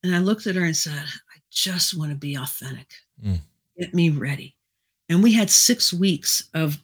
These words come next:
Speaker 1: dealing with my anxiety and my fear and what it meant to be authentic, so that I could set the groundwork to go there and experience whatever God, for whatever reason, God was pulling me there. And that is what started my healing journey.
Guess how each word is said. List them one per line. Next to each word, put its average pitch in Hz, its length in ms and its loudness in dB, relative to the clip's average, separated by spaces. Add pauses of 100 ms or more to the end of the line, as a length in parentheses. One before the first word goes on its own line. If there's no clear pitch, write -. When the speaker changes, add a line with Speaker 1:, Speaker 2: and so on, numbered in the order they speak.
Speaker 1:
dealing 190 480 4
with 156 300 2
my 151 220 0
anxiety 185 840 0
and 147 180 0
my 131 140 -2
fear 208 520 0 (400)
and 139 180 -2
what 190 160 6
it 214 120 0
meant 180 220 2
to 170 80 -4
be 156 160 2
authentic, 151 680 0 (260)
so - 160 -2
that 175 180 2
I 175 120 4
could 147 120 -2
set 240 360 2
the 190 100 -2
groundwork 165 800 2
to 156 180 -8 (100)
go 220 260 4
there 160 520 0 (480)
and 165 120 4
experience 240 680 2
whatever 185 260 2
God, 175 480 0
for - 180 -4
whatever 226 360 4
reason, 240 300 6
God 214 200 6
was 180 140 -2
pulling 196 360 -2
me 156 120 2
there. 170 400 -4 (360)
And 165 220 2
that 214 220 4
is 220 160 0
what 196 160 0
started 175 420 2
my 170 140 0
healing 151 480 0
journey. 170 500 0